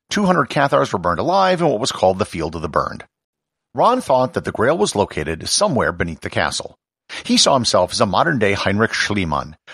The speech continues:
who discovered the ruins of ancient Troy by refollowing the clues in Homer's Iliad. Rahn spent months in the French Pyrenees searching for the Grail. Needless to say, Otto Rahn wasn't Heinrich Schliemann and never found the Holy Grail.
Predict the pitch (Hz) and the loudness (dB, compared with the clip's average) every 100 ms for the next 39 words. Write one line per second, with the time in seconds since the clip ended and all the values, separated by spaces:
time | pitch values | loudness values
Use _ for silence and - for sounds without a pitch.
0 | - 139 139 131 - 156 185 147 120 139 | -4 0 0 0 2 2 2 0 2 4
1 | 135 104 76 131 202 214 - 104 92 90 | 4 2 0 -2 -2 -2 2 2 2 2
2 | 107 104 208 - 95 92 95 104 - 117 | 0 0 -4 0 0 2 -2 -4 -4 -6
3 | 82 110 104 82 76 82 87 76 58 - | -4 -2 -2 -2 -2 -2 -2 -2 -6 -10
4 | _ _ _ - - - 120 190 - 143 | _ _ _ -18 -14 0 2 2 2 0
5 | 117 104 104 - 92 - 151 - - 92 | 2 0 0 -2 -4 -2 -2 -2 -4 -2
6 | 85 82 - - 165 - 78 - 92 80 | -4 -8 -8 0 0 0 -6 -6 -4 -2
7 | 80 58 - _ _ _ _ _ - - | -2 -4 -10 _ _ _ _ _ -20 -14
8 | - 247 254 - 208 127 113 113 - - | -2 0 0 2 2 4 2 -2 -8 -2
9 | 85 104 85 78 80 76 85 85 80 69 | 0 2 2 0 0 -2 -2 -6 -6 -6
10 | 85 - 120 80 - _ - 127 123 127 | -6 -2 -2 -2 -8 _ -6 0 2 2
11 | 117 117 - 87 90 73 69 69 101 98 | 2 0 0 -2 0 -4 -6 -4 0 0
12 | - | 0